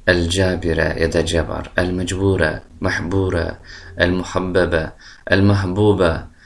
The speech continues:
Yendet ve Yesrib olarak da geçer. Şehrin isminin buraya ilk yerleşen Yesrib bin Kaniye ya da Kaid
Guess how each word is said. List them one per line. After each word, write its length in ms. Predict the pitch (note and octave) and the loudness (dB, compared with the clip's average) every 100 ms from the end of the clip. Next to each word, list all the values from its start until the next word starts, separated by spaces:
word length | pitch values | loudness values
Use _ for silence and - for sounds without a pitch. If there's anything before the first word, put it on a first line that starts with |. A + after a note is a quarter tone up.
| - - - | -18 -18 -2
Yendet 420 | F#2+ G2 G2 F#2+ | 4 6 4 2
ve 100 | F#2+ | 2
Yesrib 360 | F#2 F#2 - F#2 | 2 0 -6 -4
olarak 460 | - D#2+ D#2+ D#2 - | -2 0 -2 -2 -4
da 60 | |
geçer. 500 | E2+ D#2+ - C#2 - - - - - - | -4 -4 -6 -8 -10 -16 -18 -18 -18 -8
Şehrin 440 | - G#2+ G#2+ B2 | 4 4 6 6
isminin 600 | A#2+ A2+ A2+ A2+ A2+ G#2 - | 4 2 2 4 4 2 -2
buraya 460 | G2+ A2+ A2+ A2 - | 0 4 4 2 2
ilk 240 | B2+ - | 0 2
yerleşen 680 | G2 F#2+ F2+ F2 G#2 G#2 - | 2 4 2 2 0 0 -2
Yesrib 540 | F#2 F2+ - A#2 A2+ - | -2 -4 -2 -4 -4 0
bin 220 | G2 G2+ | 2 2
Kaniye 720 | G2 G2+ F2+ F#2 F2+ D#2+ D#2 - | 2 0 2 2 2 2 -2 -4
ya 140 | F2 E2 | -2 -2
da 140 | E2+ | -2
Kaid 420 | - F2 F2+ F2 | -2 0 0 -4